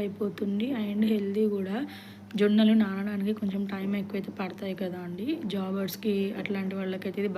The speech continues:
బాగా హెల్ప్ అవుతుంది. షుగర్ ఉన్న వాళ్ళ కోసమైనా కూడా జొన్న పిండి చాలా అంటే చాలా మంచిది కదా అండి. So అట్లాంటి వాళ్ళు ట్రై చేస్తే ఇంకా చాలా బెటర్ అని చెప్పొచ్చు.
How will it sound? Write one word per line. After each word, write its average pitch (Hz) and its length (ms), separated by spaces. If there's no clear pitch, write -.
బాగా 175 340
హెల్ప్ 196 320
అవుతుంది. 185 440
షుగర్ 220 280
ఉన్న 220 180
వాళ్ళ 202 240
కోసమైనా 196 460
కూడా 214 140
జొన్న 202 200
పిండి 202 320
చాలా 208 380
అంటే 202 140
చాలా 202 220
మంచిది 196 400
కదా 185 240
అండి. 190 180
So - 60
అట్లాంటి 196 360
వాళ్ళు 202 240
ట్రై 196 140
చేస్తే 196 280
ఇంకా 202 200
చాలా 190 300
బెటర్ 196 240
అని 190 140
చెప్పొచ్చు. 196 440